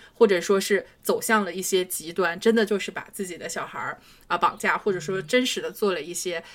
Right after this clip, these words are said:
杀人，呃，犯罪，成为了一个犯罪者？所以，当然我，后来我又自我批判了，我说：“啊，那真要是这样，这个结局确实也挺透露的，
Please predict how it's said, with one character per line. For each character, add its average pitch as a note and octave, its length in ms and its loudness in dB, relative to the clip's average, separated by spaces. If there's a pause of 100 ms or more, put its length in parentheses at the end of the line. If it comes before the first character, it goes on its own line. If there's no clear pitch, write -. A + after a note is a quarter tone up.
杀 G#3 260 0
人， C#3+ 440 -8
呃， C#3 260 -6
犯 A3 240 2
罪， G3+ 360 0
成 - 200 -10
为 F#3 120 -4
了 F#3 100 0
一 F3+ 140 -6
个 D#3 360 -8 (200)
犯 B3 260 4
罪 G#3 180 4
者？ - 240 -8 (380)
所 A3+ 140 4
以， A3+ 360 0 (220)
当 D4+ 160 8
然 D4+ 240 6
我， G#3 140 -2
后 D4 160 8
来 C4+ 120 10
我 A3+ 200 8
又 A#3 100 6
自 C4+ 160 -2
我 G3+ 140 4
批 A#3 180 -2
判 B3 180 4
了， A3 80 4
我 F#3 140 0
说 G#3+ 160 2
：“啊， A#3 80 4
那 B3+ 220 2
真 C4+ 160 2
要 C4+ 120 4
是 B3 80 0
这 A3+ 140 2
样， G#3 120 4
这 A3+ 100 -4
个 G#3+ 100 4
结 F#3+ 160 0
局 G3 160 -6
确 A3 200 2
实 G#3+ 180 2
也 B3+ 160 8
挺 A3 240 4
透 B3+ 280 8
露 A#3 280 8
的， A3 260 2